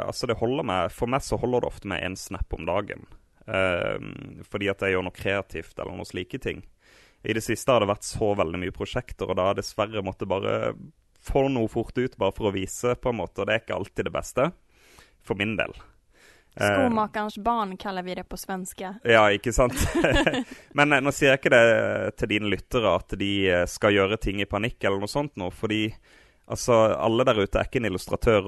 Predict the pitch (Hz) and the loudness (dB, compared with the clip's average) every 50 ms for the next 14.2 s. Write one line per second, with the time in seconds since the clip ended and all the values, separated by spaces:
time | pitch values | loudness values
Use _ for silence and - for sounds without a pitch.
0 | 82 82 - - 104 95 98 - - 92 90 85 85 87 92 101 - - - - | 2 0 0 0 -2 -2 -2 -2 -2 -2 -2 0 -2 -4 -6 -6 -6 -6 -4 -2
1 | - - - - 95 - - - - - - - - _ _ - _ _ _ _ | -2 -2 -2 -2 -4 -2 -2 -4 -4 -6 -10 -20 -20 _ _ -20 _ _ _ _
2 | _ - - 104 113 110 110 110 98 98 - - - 123 110 110 - - 143 - | _ -20 -10 -2 0 0 2 2 0 -4 -6 -6 -6 -6 -6 -6 -4 -6 -6 -6
3 | - - 143 143 127 - - - 104 - - 98 101 113 101 92 90 82 87 92 | -4 -4 -6 -6 -6 -8 -10 -10 -10 -8 -4 -4 -4 -4 -2 -2 -2 -2 -2 -2
4 | 95 101 113 - - - - - - - - - 117 110 101 104 101 101 113 107 | -4 -4 -6 -10 -14 -16 -16 -18 -16 -16 -16 -14 -10 -4 -4 -2 -2 -2 -2 -2
5 | 104 98 92 78 - _ - 107 104 104 95 98 98 - _ _ _ _ 208 196 | -2 -2 -4 -6 -8 _ -2 0 0 0 -2 -4 -6 -10 _ _ _ _ -14 -14
6 | 190 - _ _ _ - 104 101 110 - - - - _ - - - - - - | -14 -16 _ _ _ -8 -6 -4 -4 -6 -6 -12 -18 _ -20 -20 -20 -20 -20 -20
7 | _ _ - 123 127 127 120 117 110 110 113 120 131 135 127 120 117 117 104 104 | _ _ 2 6 8 8 8 8 6 4 0 0 2 2 2 2 2 0 -2 0
8 | - 156 165 165 - - 101 80 - - - 113 104 104 101 95 90 82 98 104 | 2 4 4 4 4 0 -2 -4 -2 0 2 2 2 0 -2 -4 -4 -4 -4 -4
9 | 101 101 - - 107 98 95 101 98 85 82 82 - - 85 - - - - - | -6 -8 -8 -6 -4 -2 0 0 2 2 2 2 0 0 -2 -4 -4 -6 -6 -6
10 | - 127 123 123 - - - 107 90 82 85 85 82 85 82 80 82 82 85 87 | -6 -4 -4 -6 -10 -6 -2 0 2 2 2 2 2 2 2 0 0 -2 -4 -6
11 | - - - - - - - - - 98 90 85 80 - _ - 85 85 85 82 | -10 -8 -6 -6 -6 -6 -6 -6 -6 -4 -4 -4 -6 -8 _ -6 -4 -2 0 0
12 | 82 82 80 85 90 90 - - - - - 92 82 78 67 67 78 87 85 87 | 0 2 2 0 0 -2 -2 -6 -14 -8 -4 -2 -2 -2 -2 -2 -2 -2 -2 -4
13 | 87 90 90 95 - - - 80 71 65 - 78 - - 110 117 - - 151 165 | -4 -4 -4 -4 -4 -6 -10 -12 -12 -10 -10 -10 -8 -6 -6 -6 -4 -2 -2 -2
14 | - _ - | -2 _ -12